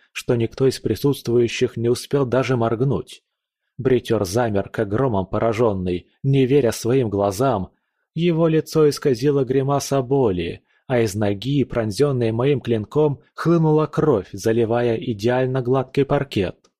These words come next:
Бритёр издал сдавленный хрип, пошатнулся — а затем рухнул на пол, словно подкошенный.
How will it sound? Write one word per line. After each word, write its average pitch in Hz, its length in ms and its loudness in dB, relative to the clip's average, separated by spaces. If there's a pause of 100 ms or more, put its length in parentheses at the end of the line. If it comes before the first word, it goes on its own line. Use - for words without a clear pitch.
(460)
Бритёр 131 500 2
издал 120 320 0
сдавленный 110 560 0
хрип, 147 380 0 (220)
пошатнулся — 131 920 0 (320)
а 185 100 2
затем 160 460 0
рухнул 143 480 0
на 143 240 0
пол, 98 220 -2
словно 101 420 -2
подкошенный. 113 920 -2